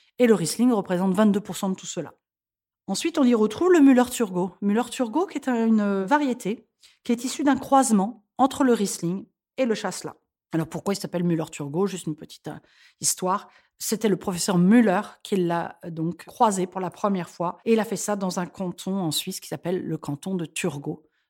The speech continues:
Donc, Müller-Thurgau. Plein d'autres cépages. Le Sylvaner, que vous connaissez aussi en Alsace, et puis des cépages qu'on connaît moins bien, ou alors qui portent un autre nom, comme le Rulander, qui est en fait le Pinot Gris.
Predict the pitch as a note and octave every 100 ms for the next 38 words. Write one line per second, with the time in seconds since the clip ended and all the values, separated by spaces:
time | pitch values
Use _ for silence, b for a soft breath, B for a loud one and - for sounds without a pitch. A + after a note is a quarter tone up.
0 | _ D3+ F#3 - _ E3+ D3 D3+ - _
1 | - D3+ - - _ _ _ _ _ -
2 | A#3+ A#3 A3+ A3+ - G3 F3+ G3 A3+ A#3+
3 | A3 B3 A#3 D4 G#4+ - G#3 G#3 G#3+ F#3+
4 | F#3 F#3 F3 F3 - G3+ F3+ - E3+ D#3+
5 | D3 G#3+ - G#3 G#3 G#3+ A3 A#3 F3+ C3+
6 | F3 - F#3+ G3+ F#3 E3+ F3 E3+ D3+ D#3
7 | b b b b - F3+ D#3 B3 D4 D4
8 | - B3 G#3 - D#3 E3 G3 F3+ F3+ F3
9 | F3 E3+ E3 E3+ A#3 - A3+ - - C4+
10 | D#4 - G#3+ D#3 D3